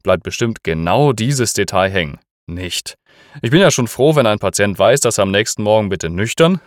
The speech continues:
so in echt jetzt, erscheinen soll und dass er halt für die O P schläft. Alles Weitere ist Kür. Es bleiben für einen Laien in der kurzen Zeit einfach nur wenig Informationen hängen, ohne jetzt jemandem Dinge unterstellen zu wollen.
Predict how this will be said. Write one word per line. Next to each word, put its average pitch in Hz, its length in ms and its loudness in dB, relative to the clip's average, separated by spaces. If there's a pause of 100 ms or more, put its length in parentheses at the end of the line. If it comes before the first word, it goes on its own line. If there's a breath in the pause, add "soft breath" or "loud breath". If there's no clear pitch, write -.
so - 300 -4
in 98 240 -6
echt - 320 -4
jetzt, 156 340 0 (180 loud breath)
erscheinen 113 540 0
soll 95 280 2
und 113 160 -4
dass 117 120 0
er 110 120 0
halt 123 220 0
für - 140 -4
die 135 100 -4
O - 100 -6
P 92 240 -4
schläft. - 500 -4 (420 soft breath)
Alles 95 360 -4
Weitere 71 400 -6
ist - 300 -12
Kür. - 380 -6 (240 soft breath)
Es 107 180 -6
bleiben 139 260 2
für 120 160 0
einen 104 180 0
Laien 120 300 2
in 120 100 -2
der 101 120 2
kurzen 143 340 0
Zeit 107 240 0
einfach 131 320 0
nur 110 260 0
wenig 98 300 0
Informationen 95 640 -2
hängen, 107 300 0 (320 loud breath)
ohne 127 300 4
jetzt 87 320 -4
jemandem 87 480 -4
Dinge 110 220 0
unterstellen 92 520 -2
zu 98 180 -4
wollen. 98 300 2